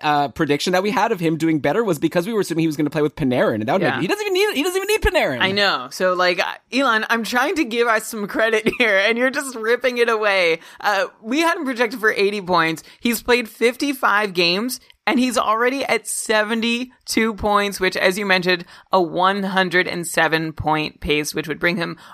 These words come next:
Speaker 2: over the century mark if he was able to play a full eighty-two games. Maybe he'll still get there.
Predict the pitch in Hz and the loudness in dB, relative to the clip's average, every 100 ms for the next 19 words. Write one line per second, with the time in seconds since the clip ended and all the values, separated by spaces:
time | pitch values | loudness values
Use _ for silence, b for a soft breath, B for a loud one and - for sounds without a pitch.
0 | _ 208 233 240 233 - 185 180 170 156 | _ 0 2 2 0 0 0 0 0 2
1 | 147 151 B - 170 175 170 175 175 175 | 2 -2 B -4 0 2 2 2 0 0
2 | 170 180 165 165 - 165 165 - 170 175 | -2 0 0 0 0 2 2 0 -4 -2
3 | 185 165 160 160 160 170 220 311 294 B | -2 -2 -2 -4 -2 0 2 2 -2 B
4 | _ 262 262 - 269 254 269 - 175 143 | _ -2 0 0 0 2 -2 0 0 0